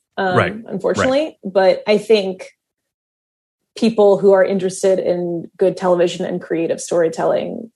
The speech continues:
Speaker 1: should give more of them a shot because in animation, yeah, you can do different things. Um, you can push some stuff. You can have bigger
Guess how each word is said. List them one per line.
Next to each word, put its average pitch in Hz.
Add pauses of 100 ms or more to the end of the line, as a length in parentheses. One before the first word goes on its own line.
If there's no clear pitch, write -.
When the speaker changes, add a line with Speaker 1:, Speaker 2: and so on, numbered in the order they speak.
Speaker 1:
should 202
give 202
more 220
of 220
them 220
a 196
shot -
because 175 (120)
in 214
animation, 214
yeah, -
you 170
can 185
do 175
different 170
things. 277
Um, 180
you 190
can 196 (480)
push 226
some 262
stuff. 277
You 185
can 185
have 180 (220)
bigger 175